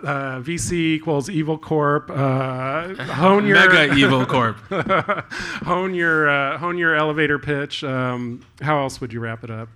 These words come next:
Speaker 1: Uh,
Speaker 2: And truly think
Speaker 1: Yeah.
Speaker 2: about, like, the company you're building. Is it
Speaker 1: Yes.
Speaker 2: does it make sense to take venture capital money, or does it make sense to take angel and seed money? Uh, there's a huge difference in the ex-, expectations of those two things. And, uh,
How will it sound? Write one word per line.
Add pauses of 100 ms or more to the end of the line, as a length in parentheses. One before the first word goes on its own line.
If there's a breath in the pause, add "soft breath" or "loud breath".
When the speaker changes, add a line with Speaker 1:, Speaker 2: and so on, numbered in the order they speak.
Speaker 1:
Uh, (840 loud breath)
Speaker 2:
And
truly
think
Speaker 1:
Yeah.
Speaker 2:
about,
like,
the
company
you're
building.
Is
it
Speaker 1:
Yes. (280)
Speaker 2:
does
it
make
sense
to
take
venture
capital
money,
or
does
it
make
sense
to
take
angel
and
seed
money? (400 soft breath)
Uh,
there's
a
huge
difference
in
the (180)
ex-,
expectations
of
those
two
things. (520 soft breath)
And,
uh,